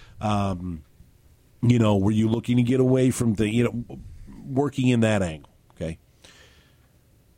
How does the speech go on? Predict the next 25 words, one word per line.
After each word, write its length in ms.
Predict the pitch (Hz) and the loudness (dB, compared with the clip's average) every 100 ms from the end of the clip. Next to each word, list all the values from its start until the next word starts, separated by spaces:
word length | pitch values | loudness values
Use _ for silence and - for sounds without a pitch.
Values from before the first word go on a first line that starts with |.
| _ | _
Then 320 | 120 147 160 160 | 0 2 4 2
we've 180 | 147 | 2
got 760 | 131 127 123 113 - - - - _ _ _ _ _ _ _ _ _ _ _ _ _ _ _ _ _ _ _ - - - | 0 2 2 0 -2 -4 -4 -10 _ _ _ _ _ _ _ _ _ _ _ _ _ _ _ _ _ _ _ -20 -20 -8
the, 800 | 113 123 123 120 113 113 110 98 - - - - - - - _ _ _ _ _ _ _ _ _ _ _ _ _ _ - - _ _ | -2 2 4 4 4 4 2 -2 -14 -20 -20 -20 -20 -20 -20 _ _ _ _ _ _ _ _ _ _ _ _ _ _ -20 -20 _ _
you've 140 | 131 127 | -2 0
got 140 | 139 | 0
the 60 | 107 | -2
combination 680 | - 147 127 127 135 123 110 | 0 2 2 2 0 0 0
element 360 | 98 98 110 - _ _ _ _ | 0 0 -4 -8 _ _ _ _
where 140 | 117 120 | 0 2
you 160 | 110 | 0
try 380 | 104 - 120 120 | -2 -2 2 2
it 140 | 120 | 2
with 360 | 107 110 104 - 101 | 2 2 2 -4 -2
medications 840 | 110 107 - 110 104 110 107 101 - | 0 0 2 0 2 2 0 -2 -2
and 220 | 110 107 | 0 2
you 100 | 107 | 0
try 360 | - 104 101 98 | 0 2 2 0
it 100 | 90 | 0
with 160 | 101 | -2
therapy 560 | - 104 90 87 92 90 | 0 0 0 0 -4 -4
and 160 | 90 92 | -4 -2
go 160 | 95 | -2
from 200 | 90 90 | -2 -4
there. 300 | 107 113 - | -2 -2 -6